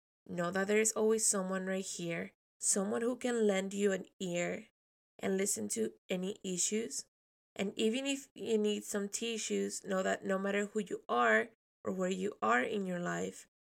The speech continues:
you're loved, you're strong, and you will make it through the season because you've done it before and because there's so much more to explore in the new year.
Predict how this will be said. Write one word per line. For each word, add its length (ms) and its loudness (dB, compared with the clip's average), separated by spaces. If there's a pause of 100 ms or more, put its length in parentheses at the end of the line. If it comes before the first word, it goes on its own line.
(140)
you're 260 -2
loved, 500 0 (240)
you're 120 -6
strong, 520 0 (460)
and 220 -2
you 120 2
will 140 0
make 300 -2
it 120 -2
through 180 0
the 80 0
season 640 -2 (420)
because 300 0
you've 140 -6
done 200 2
it 100 -2
before 640 0 (400)
and 160 0
because 340 0
there's 260 0
so 160 0
much 240 -6
more 140 -4
to 160 -2
explore 600 -2 (220)
in 120 -8
the 80 -6
new 160 -6
year. 240 -8